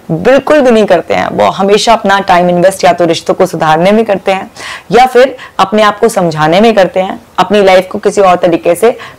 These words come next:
better बनाने में करते हैं। तो अब आपका फैसला है कि आप कौन से category में आते हैं।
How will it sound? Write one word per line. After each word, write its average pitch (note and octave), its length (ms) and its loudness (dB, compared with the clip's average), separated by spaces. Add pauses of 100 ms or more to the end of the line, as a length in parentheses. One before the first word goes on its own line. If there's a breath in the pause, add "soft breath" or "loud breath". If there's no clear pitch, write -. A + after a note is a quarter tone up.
better G3 360 0
बनाने D#3+ 280 -4
में D#3+ 140 -4
करते D3 260 -6
हैं। D#3 180 -8 (300 loud breath)
तो A3 80 4
अब - 460 0 (200)
आपका F#3+ 340 2
फैसला F3 420 -2
है F3 180 2
कि F3+ 160 -6
आप F#3 360 0
कौन F#3+ 220 0
से F#3 160 -4
category E3 480 -2
में D#3 120 -4
आते D3+ 260 -6
हैं। D#3 140 -6